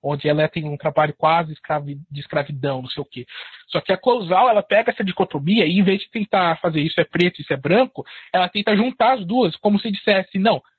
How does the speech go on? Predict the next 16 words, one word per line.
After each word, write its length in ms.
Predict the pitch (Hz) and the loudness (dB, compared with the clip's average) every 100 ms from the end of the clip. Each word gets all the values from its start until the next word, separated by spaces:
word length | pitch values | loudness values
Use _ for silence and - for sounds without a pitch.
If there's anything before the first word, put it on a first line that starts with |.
| _ - | _ 0
isso 360 | 247 339 277 240 | 2 2 4 6
é 100 | 208 | 4
a 80 | |
vida 480 | 180 156 247 214 185 | 2 0 0 2 2
da, 840 | 170 170 160 151 143 135 127 123 120 _ | 2 2 2 4 4 2 0 -2 -8 _
eu 100 | 156 | -6
não 80 | 147 | -4
lembro 160 | 143 143 | -4 -4
o 40 | |
nome 120 | 139 | -6
do 40 | 135 | -6
personagem, 380 | 139 143 196 202 | -8 -2 0 2
mas 120 | 160 | 0
da 40 | |
Frances 200 | - 151 - | -2 -4 -6
McDormand, 520 | 143 151 160 208 | -6 -2 -2 0